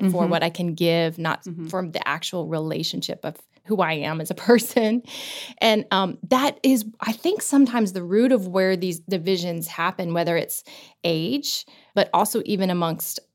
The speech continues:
Speaker 1: people my own age. You know, like, I, I almost feel that if both parties have decided, "This is not transaction,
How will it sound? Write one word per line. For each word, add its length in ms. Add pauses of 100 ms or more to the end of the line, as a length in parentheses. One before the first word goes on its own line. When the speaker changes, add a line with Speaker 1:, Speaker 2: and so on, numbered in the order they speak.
(140)
Speaker 1:
people 220
my 240
own 300
age. 460
You 140
know, 200
like, 260 (280)
I, 200
I 100
almost 400
feel 540 (480)
that 260
if 160
both 320
parties 320
have 160
decided, 760 (200)
"This 200
is 120
not 200
transaction, 840